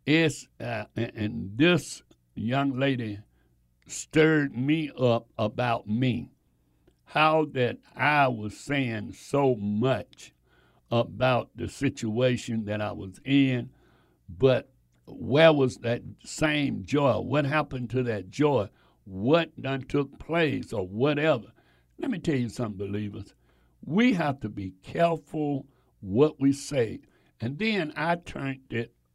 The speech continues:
around and says, "Christ, how come we are not excited about Christ?" But, uh, we can come up with all kind of excuses. Some of you more excited about your church, let's be real,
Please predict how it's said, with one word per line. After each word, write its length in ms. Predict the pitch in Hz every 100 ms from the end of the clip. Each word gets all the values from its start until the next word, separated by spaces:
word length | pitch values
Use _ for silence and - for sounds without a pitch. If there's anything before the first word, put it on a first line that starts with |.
| _
around 640 | 107 110 120 151 131 110 110
and 160 | 113
says, 540 | 110 123 117 110 104 - _ _ _
"Christ, 680 | - - 190 143 90 - _ _ _ _
how 160 | - -
come 260 | - 185
we 160 | 156 151
are 80 | 127
not 260 | 123 117
excited 580 | 104 - - 135 123 101
about 360 | 107 107 92 -
Christ?" 340 | 101 90 - _ _ _ _ _
But, 300 | 147 185 160 _ _ _ _
uh, 460 | 135 135 127 117 104 - _
we 240 | - 139 196
can 160 | 165
come 220 | 139 165 139
up 100 | 135
with 120 | 113
all 220 | 131 120
kind 300 | - 123 107
of 60 | 101
excuses. 480 | - 113 98 - _ _ _ _
Some 320 | - 151 170
of 120 | 165 139
you 160 | 147
more 320 | 139 139 143
excited 540 | 131 - 151 139 135 120
about 360 | 113 131 123
your 140 | - 135
church, 580 | 131 - 123 95 - - _ _ -
let's 220 | 165 131
be 180 | 123 110
real, 420 | 101 95 82